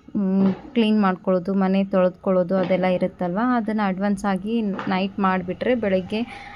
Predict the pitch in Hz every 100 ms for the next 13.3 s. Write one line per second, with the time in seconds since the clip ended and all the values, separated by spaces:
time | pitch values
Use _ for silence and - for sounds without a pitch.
0 | - - 240 247 226 233 220 196 240 214
1 | 214 196 208 202 202 185 185 185 185 185
2 | 185 180 202 185 175 180 180 175 175 302
3 | 311 226 208 190 208 190 180 175 196 196
4 | 185 190 180 180 208 202 185 180 196 -
5 | 208 190 180 180 175 190 190 - 190 185
6 | 180 180 - 190 185 208 180 180 208 190
7 | 185 170 - 370 - - - - - -
8 | - - 269 254 247 233 214 208 202 196
9 | 202 190 175 170 196 196 - 220 202 202
10 | 190 190 180 175 240 285 - - - _
11 | _ _ _ - 202 196 - - 233 208
12 | - - 240 233 240 220 202 202 214 202
13 | 190 214 -